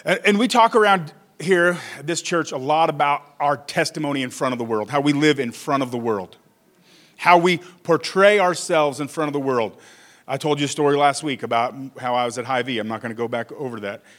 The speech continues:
I don't wanna stir those feelings back up. How I got really upset and had to be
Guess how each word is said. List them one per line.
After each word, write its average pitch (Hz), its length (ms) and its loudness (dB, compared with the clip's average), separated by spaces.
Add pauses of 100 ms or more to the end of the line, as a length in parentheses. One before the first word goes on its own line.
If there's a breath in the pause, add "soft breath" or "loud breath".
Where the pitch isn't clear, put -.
I - 20 -12
don't 123 120 -4
wanna 113 120 -4
stir 139 320 -2
those 135 260 -2
feelings 131 380 -4
back 107 260 -4
up. 98 200 -10 (840 loud breath)
How 127 260 2
I 127 80 4
got 127 200 4
really 139 300 6
upset 113 540 0
and 98 320 -10 (640 soft breath)
had 127 340 -2
to 135 60 -6
be 123 300 -2